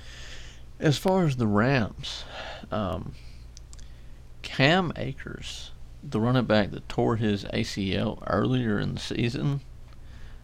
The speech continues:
um, he's questionable for this game. He's questionable. I think he tore it in week five, and it's now week seventeen, and he might be coming back for the playoffs. Okay, that's a, that's a big thing.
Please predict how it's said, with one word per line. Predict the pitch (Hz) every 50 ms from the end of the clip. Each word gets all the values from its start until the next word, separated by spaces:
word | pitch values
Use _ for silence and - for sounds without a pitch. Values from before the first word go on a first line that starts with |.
| - - -
um, | 127 120 113 107 110 107 104 101 101 101 95 95 95 90 - - - - - - - - - - - - -
he's | - 135 135 135
questionable | - - - - 110 110 104 - - 117 107 98 95 95
for | 98 - - -
this | - - -
game. | - - - 101 98 - - - - - - - - - - - - - - - - - - - - -
He's | - - 113
questionable. | - - - 110 104 - - - - 98 -
I | - -
think | - - 117 120 -
he | 123 113
tore | - - 123 120 117 110
it |
in | 107 101 98
week | 101 104 117 120
five, | - - - - - - 117 117 117 117 120 - -
and | 104 98 92 98 98
it's | 98 101 -
now | 117 110 107 104
week | 101 101 104 -
seventeen, | - - 110 107 104 104 107 117 110 107
and | 107
he | 113 107
might | 104 107 104 90
be | - 104
coming | - - 104 98 98
back | 98 101 - -
for | - - - 135 151 160
the | 143 110
playoffs. | - - - - 95 98 98 82 58 50 - - - - - - - - - -
Okay, | 110 107 101 107 101 - - - - - - - - -
that's | - 110 107 113 -
a, | 107
that's | 101 95 - 95 - -
a | 98
big | 98 98 87 - -
thing. | - - - - - - -